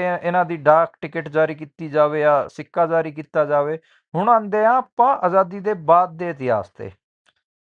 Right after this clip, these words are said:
ਆਜ਼ਾਦੀ ਦੇ ਬਾਅਦ ਦਾ ਇਤਿਹਾਸ ਤਾਂ ਇਹਨਾਂ ਦਾ ਇੱਦਾਂ ਦਾ ਹੈਗਾ ਕਿ ਇਹਨਾਂ ਨੇ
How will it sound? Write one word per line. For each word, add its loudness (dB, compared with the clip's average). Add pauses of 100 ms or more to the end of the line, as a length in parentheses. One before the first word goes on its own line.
(140)
ਆਜ਼ਾਦੀ 2
ਦੇ 2
ਬਾਅਦ 2
ਦਾ 4
ਇਤਿਹਾਸ 2
ਤਾਂ -4
ਇਹਨਾਂ -2
ਦਾ 2
ਇੱਦਾਂ 0
ਦਾ 4
ਹੈਗਾ 0
ਕਿ -12
ਇਹਨਾਂ -2
ਨੇ -8